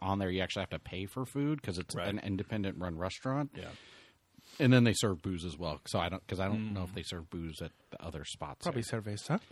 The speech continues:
Speaker 1: See, I had
Speaker 2: Sangria.
Speaker 1: margaritas, and they
Speaker 2: Ah.
Speaker 1: weren't very strong.
Speaker 2: Oh,
Speaker 1: So
Speaker 2: azúcar.
Speaker 1: it was just a waste.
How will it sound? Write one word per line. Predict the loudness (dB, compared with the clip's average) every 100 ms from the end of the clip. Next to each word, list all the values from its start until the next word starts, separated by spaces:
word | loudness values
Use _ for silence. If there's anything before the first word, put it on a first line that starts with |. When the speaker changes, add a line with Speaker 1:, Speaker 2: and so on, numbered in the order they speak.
| -20 -16
Speaker 1:
See, | -8 -6 -6 -8 _ _ _ 2
I | 6
had | 8 6
Speaker 2:
Sangria. | 2 4 4 4 2 2 2 2 2
Speaker 1:
margaritas, | 6 6 6 -2 0
and | 4 6
they |
Speaker 2:
Ah. | 6
Speaker 1:
weren't | 6 4
very | 4 4
strong. | 2 2 2 4 2 2 4
Speaker 2:
Oh, | 4 4 2 0 -2 -6
Speaker 1:
So | -2 2
Speaker 2:
azúcar. | 4 2 0 -4 0 0 2
Speaker 1:
it |
was | 4
just | 4 4
a | 2
waste. | 0 -6 -10